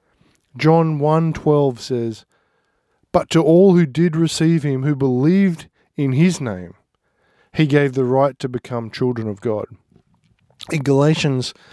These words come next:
four six says, "And because you are sons,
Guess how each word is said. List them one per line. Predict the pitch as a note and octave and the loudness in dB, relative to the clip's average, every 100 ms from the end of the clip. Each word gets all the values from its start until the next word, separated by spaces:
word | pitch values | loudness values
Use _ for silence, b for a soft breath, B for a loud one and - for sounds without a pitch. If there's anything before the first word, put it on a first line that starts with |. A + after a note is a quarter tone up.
| b b | b b
four | - E3+ D3 | 0 2 2
six | - F3+ - | -2 -4 -4
says, | - C#3 B2+ - b b b | -4 -2 -2 -6 b b b
"And | E3 E3+ | 0 0
because | E3 F3+ F#3+ - | 0 0 0 0
you | D3 | -2
are | B2+ | -2
sons, | - D3 D#3+ G3+ G#3+ - | -2 -2 -2 -4 -10 -18